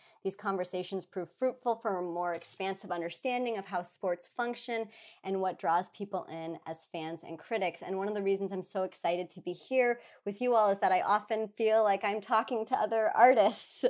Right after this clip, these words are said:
<laughs> And of course, the term artist can be used in different ways, but I'm so excited to be in a sort of basketball-centric space that is focused on the game often and getting to share some of these ideas and unpack some of this work with you. So again,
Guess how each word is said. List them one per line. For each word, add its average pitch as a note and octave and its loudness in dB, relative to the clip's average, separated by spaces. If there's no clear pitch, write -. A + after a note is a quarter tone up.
<laughs> - -12
And C4+ 6
of B3+ 4
course, F4+ 4
the C#4 0
term C#4+ -2
artist A#3 6
can B3 -2
be G#3 -2
used A#3 0
in A3 -2
different G3 -4
ways, A3 4
but G3+ 2
I'm A3+ -2
so C4 2
excited A3 4
to F#3+ -8
be G3 -4
in G3 0
a F3+ 0
sort G#3+ 0
of F#3+ 0
basketball-centric G3 2
space - 0
that F#3+ 4
is F#3 -2
focused G#3 -2
on G#3 -2
the F#3 0
game F#3 -2
often G#3 -2
and G3 0
getting F#3+ 0
to F3 -6
share F#3 -2
some F#3+ -6
of F3+ -4
these F3+ -6
ideas F3+ -2
and F3+ -6
unpack F3+ -6
some F3+ -6
of E3+ -6
this - -10
work E3+ -4
with F#3 -8
you. F3 -2
So F3 -6
again, E3 -4